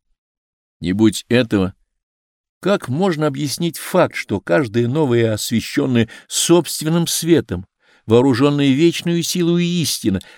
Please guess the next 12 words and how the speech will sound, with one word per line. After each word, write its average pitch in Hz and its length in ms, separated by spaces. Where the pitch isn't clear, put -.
несмотря 127 720
на 110 160
все 113 240
эти 101 120
достоинства 127 760
и 87 80
преимущества, 107 720
всякий 110 500
раз 113 300
при 107 180
своём 110 380
появлении 107 600